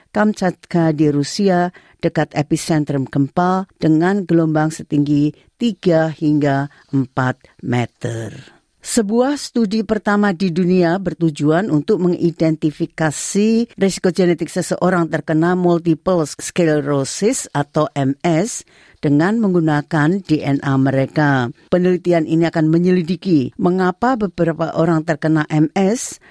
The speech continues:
dan lainnya tidak, meskipun mereka terpapar virus umum yang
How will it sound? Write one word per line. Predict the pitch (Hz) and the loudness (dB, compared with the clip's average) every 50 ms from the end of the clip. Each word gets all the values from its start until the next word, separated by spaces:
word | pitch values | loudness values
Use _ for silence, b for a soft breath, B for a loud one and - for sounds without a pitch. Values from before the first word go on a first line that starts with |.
| b b _ | b b _
dan | 175 160 156 156 156 | 0 2 2 2 0
lainnya | 160 160 156 156 160 170 180 170 170 | 0 0 0 2 2 4 2 2 0
tidak, | - 196 190 180 190 185 165 143 131 - b b b b b b b b | -2 -4 -2 0 2 2 2 2 0 -2 b b b b b b b b
meskipun | - 165 - - - 165 160 - 240 226 220 247 233 | -6 -6 -6 -2 -2 -2 0 2 2 2 2 2 0
mereka | 185 156 160 - 160 - | 0 -2 -2 -4 -4 -4
terpapar | - 147 - - 156 147 - 151 151 - | -4 -4 -2 -2 -2 0 0 -2 -2 -2
virus | - 151 143 147 147 - | -2 0 0 0 0 0
umum | - 147 143 147 143 139 135 - | 0 0 2 4 4 2 2 0
yang | - 143 135 131 131 139 | -2 -2 0 0 0 -2